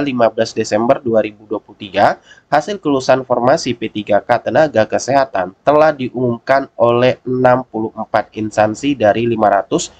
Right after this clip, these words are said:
tujuh puluh tiga instansi yang mengikuti seleksi P tiga K tenaga kesehatan. Jadi tercatat oleh B K N Bapak Ibu, untuk instansi yang sudah mengumumkan ya, eh, yang P tiga K tenaga kesehatan enam puluh empat dari lima ratus tujuh puluh tiga. Sementara itu,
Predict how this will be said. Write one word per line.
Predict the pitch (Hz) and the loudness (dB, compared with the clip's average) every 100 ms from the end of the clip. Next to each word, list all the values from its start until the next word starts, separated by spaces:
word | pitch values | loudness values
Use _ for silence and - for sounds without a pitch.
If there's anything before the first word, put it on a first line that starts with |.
| _ _ | _ _
tujuh | - 156 143 131 | 2 2 2 0
puluh | 123 | -2
tiga | 120 113 110 | 0 0 0
instansi | 113 107 104 101 143 185 214 _ _ | -2 -2 0 0 0 -2 -2 _ _
yang | - 156 | 0 2
mengikuti | 151 - 107 117 131 | 0 -4 -10 -8 -6
seleksi | 123 110 101 120 | -2 -2 0 -4
P | 117 113 | -2 -2
tiga | 110 101 95 | -2 -4 -2
K | 98 107 | 0 -2
tenaga | 98 95 98 95 | -2 -4 -4 -6
kesehatan. | - - 95 127 98 _ _ _ _ - | -4 -2 2 2 2 _ _ _ _ -10
Jadi | 98 131 | -4 0
tercatat | 120 - 101 143 - _ | 0 2 2 2 0 _
oleh | 98 98 | -4 -4
B | 101 | -2
K | 92 - | -2 -2
N | 135 | 0
Bapak | 110 - 95 | 0 0 -2
Ibu, | 98 165 - _ _ _ | -4 -6 -8 _ _ _
untuk | - 107 123 113 | -6 -4 -2 -2
instansi | 117 113 110 139 | 0 0 0 -2
yang | 113 | -2
sudah | 110 104 104 | -2 0 0
mengumumkan | 101 113 113 127 | 0 -2 0 0
ya, | 101 98 - _ _ - | 0 -2 -4 _ _ -6
eh, | 98 95 | -2 0
yang | |
P | 98 | 0
tiga | 107 98 101 | -2 0 0
K | 101 | 0
tenaga | - 101 101 | 0 -2 -2
kesehatan | - - 98 123 120 | -4 -2 0 0 0
enam | 104 98 | -2 -2
puluh | 104 98 | -6 -8
empat | 110 - 104 _ _ _ _ | -2 -2 -2 _ _ _ _
dari | - 98 120 | 0 2 2
lima | 117 104 | 0 0
ratus | 98 95 110 | 0 -2 -6
tujuh | - 95 90 | -8 -8 -8
puluh | 92 | -8
tiga. | 92 101 107 85 _ _ | -6 0 0 0 _ _
Sementara | - 117 120 120 107 95 | -6 -2 0 2 0 -2
itu, | 90 143 180 | -4 0 0